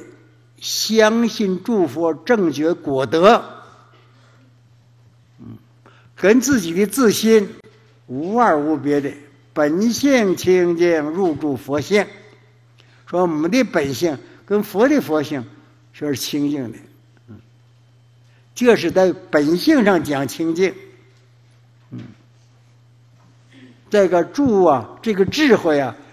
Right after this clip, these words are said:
叫无一住智。无一住智这个智慧，就是咱们就浅显的说吧，《金刚经》上说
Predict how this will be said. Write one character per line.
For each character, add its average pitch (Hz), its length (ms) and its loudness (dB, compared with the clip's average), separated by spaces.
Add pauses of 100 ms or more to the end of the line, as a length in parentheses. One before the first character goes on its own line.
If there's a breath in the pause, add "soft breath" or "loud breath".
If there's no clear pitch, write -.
(120)
叫 160 220 -4
无 220 480 -2
一 233 260 2
住 220 320 2
智。 214 320 -4 (1600)
无 226 120 0
一 294 180 6
住 262 200 2
智 233 180 8
这 247 160 8
个 202 140 6
智 208 200 0
慧， 165 240 2
就 185 140 0
是 160 340 0 (1120 soft breath)
咱 170 120 -2
们 175 80 -2
就 170 120 2
浅 185 320 2
显 156 220 0
的 151 80 -2
说 147 220 -4
吧， 135 240 -8 (1120)
《金 226 320 2
刚 214 240 4
经》 208 240 2
上 185 160 2
说 165 380 0